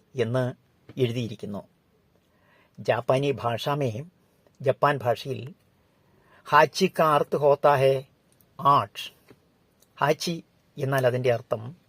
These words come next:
എട്ട് എന്നാണ്. വഹ് അങ്ക്, ആ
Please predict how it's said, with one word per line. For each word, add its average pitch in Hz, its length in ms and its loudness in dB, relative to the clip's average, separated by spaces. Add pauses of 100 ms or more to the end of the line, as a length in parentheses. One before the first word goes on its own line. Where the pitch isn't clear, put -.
(140)
എട്ട് - 260 4 (180)
എന്നാണ്. 101 300 -14 (1120)
വഹ് 180 180 4 (380)
അങ്ക്, 117 340 -4 (1120)
ആ 160 100 2